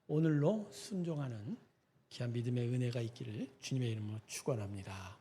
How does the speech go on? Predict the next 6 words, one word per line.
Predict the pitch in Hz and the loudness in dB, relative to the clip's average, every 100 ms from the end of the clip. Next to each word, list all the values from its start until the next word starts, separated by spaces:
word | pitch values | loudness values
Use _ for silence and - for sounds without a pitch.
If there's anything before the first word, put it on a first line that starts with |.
| _ _ _ _ _ | _ _ _ _ _
기도하겠습니다. | - 151 120 98 98 - 98 90 98 - _ _ _ _ _ _ _ _ _ _ - | -2 0 0 -2 -8 -10 -12 -12 -14 -16 _ _ _ _ _ _ _ _ _ _ 2
감사합니다, | 160 170 160 160 160 151 | 6 10 10 8 8 8
하나님. | 160 156 151 185 254 - _ - - - | 6 6 6 4 0 -8 _ -20 -20 -18
하나님의 | - 175 165 165 160 | -2 2 6 6 8
말씀 | 147 147 - 165 | 6 6 4 4
가운데 | 151 135 135 127 110 233 | 6 6 4 2 0 -2